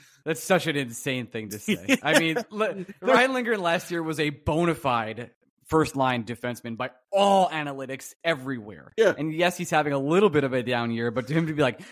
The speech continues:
Speaker 1: "Oh, what's our fifth best option?" It's like, "Oh, it's Ryan Lindgren." Like, "Oh, cool. <laughs> Sweet." Like, just like, I can't. The last time I remember it being this deep is, like, well, you know, McDonough, Girardi, Klein, like, whole thing.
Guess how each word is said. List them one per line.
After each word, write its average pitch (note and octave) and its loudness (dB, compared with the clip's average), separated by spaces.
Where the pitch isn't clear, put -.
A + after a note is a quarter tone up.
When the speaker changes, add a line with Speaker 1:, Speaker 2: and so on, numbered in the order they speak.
Speaker 1:
"Oh, F#4+ 6
what's F4+ 6
our F#4+ 2
fifth B3+ 0
best A#3+ -2
option?" G#3 -4
It's C#4 -6
like, A3 -8
"Oh, G#3 4
it's E3+ -4
Ryan D#3+ -2
Lindgren." A#2 -10
Like, E3+ -10
"Oh, A4 4
cool. F#4+ 2
<laughs> - -2
Sweet." G4 -2
Like, A#3 2
just A3+ -6
like, E3 -4
I F3 0
can't. A3 -6
The G3+ -2
last G#3+ 2
time A3 -8
I A3 -2
remember G#3+ -4
it F#3 -6
being G3+ -6
this G3 -6
deep B3 -4
is, C3 0
like, A#2+ 0
well, - -10
you E3+ -6
know, A#2 0
McDonough, A#2+ 0
Girardi, B2+ -2
Klein, B2+ 0
like, G2+ -10
whole C3 2
thing. C3+ 0